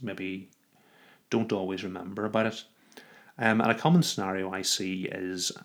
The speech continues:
as the child goes off to sleep and their airway tone starts to go down, the tongue falls back and blocks off the airway.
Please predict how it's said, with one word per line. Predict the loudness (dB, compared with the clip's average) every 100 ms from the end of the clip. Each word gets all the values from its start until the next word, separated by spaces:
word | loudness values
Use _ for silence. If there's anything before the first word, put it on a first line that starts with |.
| _ -4
as | -2 -2
the | -4
child | -6 -4 -6 -6 -10 -18 -10
goes | -6 -4
off | -6 -6
to | -2
sleep | 2 2 0 -14 _ _ _ _ -14
and | -10 -6
their | -2 0
airway | 0 0 -2
tone | -2 -2 -2 -6 _ _ _ _
starts | -10 -6 -4 0 0
to | 0 -2 -6 -10 -16 _ _ _ _ _ -10
go | -4
down, | 0 2 0 -2 _ -20 -20 -20 _ -10
the |
tongue | -2 0 0 -2
falls | -4 -8
back | -6 -8 -8 -10 -20 _ _ _
and | -10
blocks | -6 -6 -6
off | -8 -8
the | -10
airway. | -8 -4 -4